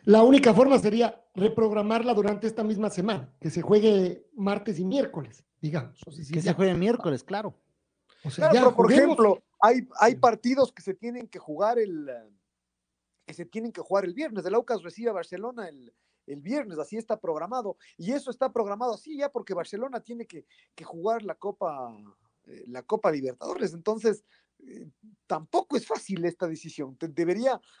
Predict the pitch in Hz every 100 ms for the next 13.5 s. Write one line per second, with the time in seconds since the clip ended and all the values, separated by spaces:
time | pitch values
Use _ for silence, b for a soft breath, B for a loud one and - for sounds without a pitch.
0 | _ 262 190 240 240 240 247 240 196 175
1 | 160 156 151 151 139 131 123 117 107 _
2 | _ _ 156 170 170 170 - 233 240 208
3 | 156 165 220 240 196 160 _ 160 - 190
4 | 202 202 190 208 208 214 - _ - 165
5 | 220 233 202 147 147 190 208 185 _ _
6 | 131 123 127 151 135 135 151 214 233 226
7 | 139 117 _ _ _ - 147 147 165 240
8 | 269 226 180 185 240 262 233 214 165 -
9 | 226 233 220 220 208 175 - 151 131 120
10 | - _ 147 165 196 _ 202 170 151 -
11 | 233 240 _ _ 98 _ _ _ _ -
12 | 143 143 - 190 185 - 139 - 170 185
13 | - 151 120 104